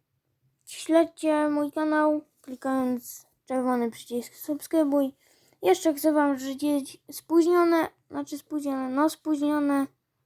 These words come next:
n-, nie no, nie spóźnione chyba. Y, no, ży-, y, życzenia wielkanocne, więc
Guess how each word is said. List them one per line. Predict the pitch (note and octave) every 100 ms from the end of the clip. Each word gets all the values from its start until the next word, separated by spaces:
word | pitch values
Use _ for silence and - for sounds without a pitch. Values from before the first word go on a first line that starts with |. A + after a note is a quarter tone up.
| -
n-, | C4 -
nie | - E4 E4
no, | A#3 B3
nie | B3+ D#4 F4
spóźnione | D4 A#3 A3+ A#3 A3+ G#3+
chyba. | G#3+ G#3+ _ _ _ _ _ _ _
Y, | D#4+ C4+ C4+ C4 C4 C4 - _ _ _ _ _ _ _ _ _ _ _ -
no, | F4 F4+ E4 C4
ży-, | C4 C#4 - C#4+ D4
y, |
życzenia | C#4 D4+ D4+ D4 C#4
wielkanocne, | B3+ B3 B3 A#3 A3+ A#3
więc | A#3 A#3+